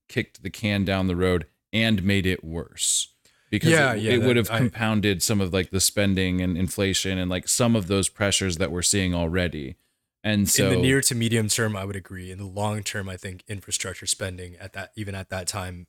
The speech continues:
Speaker 2: may have benefited us.
Speaker 1: I
Speaker 2: But
Speaker 1: mean,
Speaker 2: that remains to be seen.
Speaker 1: I'm, I'm very much on the side of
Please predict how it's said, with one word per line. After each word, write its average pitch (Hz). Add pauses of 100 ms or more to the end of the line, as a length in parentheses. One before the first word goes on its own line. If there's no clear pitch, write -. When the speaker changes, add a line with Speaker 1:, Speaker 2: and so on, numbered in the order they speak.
Speaker 2:
may 98
have 95
benefited 90
us. - (200)
Speaker 1:
I 131
Speaker 2:
But 143
Speaker 1:
mean, 139
Speaker 2:
that 104
remains 95
to -
be 90
seen. 87
Speaker 1:
I'm, 143
I'm 147
very 123
much 110
on 104
the 95
side 92
of 87